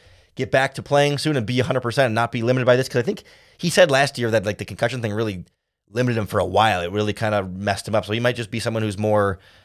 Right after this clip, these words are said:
uh, not sensitive is not the right word, but more sensitive to concussions, like, more vulnerable to concussion type situations. And so, like, let's be careful with this and, like, protect this young man from himself, <laughs> if anything, if not, you know, protect him from the sport of football. So we're gonna keep an eye on what's going on with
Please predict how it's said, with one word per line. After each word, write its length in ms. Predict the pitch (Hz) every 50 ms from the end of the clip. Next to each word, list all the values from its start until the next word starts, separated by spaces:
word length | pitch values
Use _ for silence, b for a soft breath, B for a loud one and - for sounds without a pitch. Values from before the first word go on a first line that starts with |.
| b b b b b b _ _ _
uh, 280 | - 85 71 - 95 101 -
not 220 | 117 123 110 - -
sensitive 500 | - - - - 139 135 120 120 117 110
is 60 | 98
not 100 | 113 101
the 80 | 101
right 100 | 104 101
word, 140 | 107 120 117
but 80 | 104 110
more 120 | 107 107
sensitive 380 | 104 - 143 135 123 117 117 95
to 100 | - 113
concussions, 400 | - 104 98 147 139 104 101 90
like, 120 | 104 98
more 260 | 107 113 113 110 107
vulnerable 600 | 104 98 98 110 117 131 123 120 113 95 104 104 101
to 380 | - - 110 107 104 98 90 - _ _ _ _ _ _ _
concussion 440 | - 104 - 113 110 - 117 107
type 200 | 101 - 110 107
situations. 460 | - 107 90 - 110 120 127 127 92 90
And 100 | 101 -
so, 100 | 107 95
like, 260 | 104 101 101 - b b b b b b b b b
let's 160 | - 127 156
be 140 | - - 233
careful 340 | - - - 143 - - 131
with 100 | 107 -
this 160 | 104 95 -
and, 80 | 95 95
like, 160 | 95 98 -
protect 540 | - 120 107 - 135 135 135 - - - b b b b b _
this 140 | - 110 104
young 220 | 113 123 117 110
man 220 | 117 120 113 110 104
from 160 | - 127 117
himself, 500 | 107 90 - - 160 131 98 - - -
<laughs> 160 | 104 - -
if 160 | 180 160 120
anything, 400 | 143 131 135 139 110 107 101 101
if 80 | 104 98
not, 180 | 113 113 - -
you 60 | 110
know, 60 | 113 104
protect 320 | - 135 123 123 117 -
him 80 | 127 104
from 160 | 127 113 104
the 80 | 98
sport 220 | 95 - - 110 101
of 80 | 90
football. 300 | - 113 104 - 95 90 -
So 240 | - - 101 98 B B B B B B B B B B
we're 160 | - 156 190 190
gonna 140 | 240 226 -
keep 180 | 190 190 165
an 60 | -
eye 200 | 139 135 139 131
on 120 | 123 113 113
what's 160 | 117 110 -
going 180 | - 117 120 117
on 180 | 113 110 110
with 280 | 107 107 98 - -